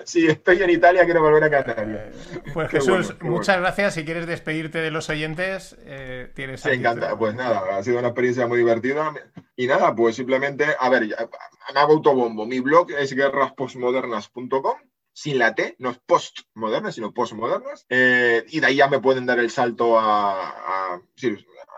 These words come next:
Speaker 1: a Twitter, me verán siempre en la columna de la derecha mis últimos tweets, y luego de Political Room, búscanme en Political Room. Y ahí nada, pues, eh,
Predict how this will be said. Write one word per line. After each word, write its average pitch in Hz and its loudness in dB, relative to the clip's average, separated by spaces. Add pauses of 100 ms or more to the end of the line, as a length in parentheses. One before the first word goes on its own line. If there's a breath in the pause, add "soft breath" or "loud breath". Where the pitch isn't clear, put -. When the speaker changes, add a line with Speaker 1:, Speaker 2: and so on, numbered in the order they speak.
Speaker 1:
a 101 -4
Twitter, 160 -4
me 131 -2
verán 117 -2
siempre 120 -8
en 117 -2
la 113 0
columna 113 -2
de 110 0
la 110 2
derecha 110 -2
mis 107 -8
últimos 117 -6
tweets, 190 -4
y 156 -6
luego 151 0
de - -2
Political 165 0
Room, 180 -4
búscanme 147 -12
en 123 -12
Political 107 -10
Room. 104 -14
Y 143 -8
ahí 123 -2
nada, 202 -2
pues, 104 -14
eh, 107 -16